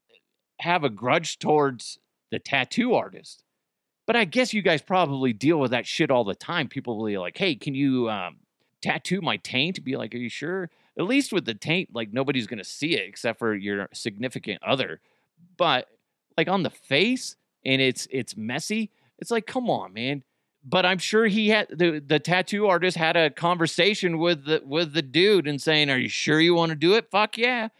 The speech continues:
This lady, and I've seen this a couple times, where they've lost vision in their eyes because they get their eyes tattooed. It's like, what do you expect? You're fucking with the eyeballs.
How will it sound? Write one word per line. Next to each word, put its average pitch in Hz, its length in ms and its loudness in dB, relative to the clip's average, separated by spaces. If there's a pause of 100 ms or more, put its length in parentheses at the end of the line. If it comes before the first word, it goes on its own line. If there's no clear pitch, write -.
(140)
This 143 240 0
lady, 147 640 2 (280)
and 117 140 -2
I've 127 140 0
seen 202 220 -4
this 147 160 -2
a 113 40 -2
couple 196 280 -2
times, 117 340 -4
where 127 140 2
they've 123 320 0
lost 147 340 -2
vision 165 480 0
in 135 140 2
their 127 240 0
eyes 143 480 2
because 143 340 -2
they 156 140 0
get 185 220 0
their 156 260 2
eyes 170 380 0
tattooed. 180 760 -2 (640)
It's 135 100 -10
like, 214 160 0
what 196 200 2
do 311 40 -2
you 294 140 6
expect? - 520 -2
You're 151 120 0
fucking 254 480 -4
with 185 120 4
the - 160 2
eyeballs. 175 720 -2